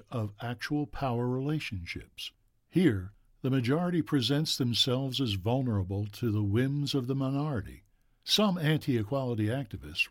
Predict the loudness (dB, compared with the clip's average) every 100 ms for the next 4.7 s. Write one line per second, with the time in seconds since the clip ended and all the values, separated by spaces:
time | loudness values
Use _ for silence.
0 | 2 4 4 2 2 2 2 0 -2 -4
1 | -6 -8 -16 _ _ _ 0 0 0 2
2 | 4 4 4 4 4 2 0 0 2 2
3 | 0 0 0 0 0 -2 0 0 -2 -4
4 | -4 -2 -2 -4 -10 -18